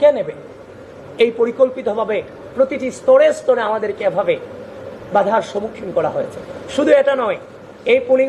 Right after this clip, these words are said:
অফিসাররা ব্যালট কে-, ভোট কেন্দ্রের সামনে একচল্লিশ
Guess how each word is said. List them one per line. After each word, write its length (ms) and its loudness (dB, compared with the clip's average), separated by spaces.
অফিসাররা 500 2
ব্যালট 300 6
কে-, 120 -16
ভোট 240 6
কেন্দ্রের 400 2
সামনে 280 -8
একচল্লিশ 400 0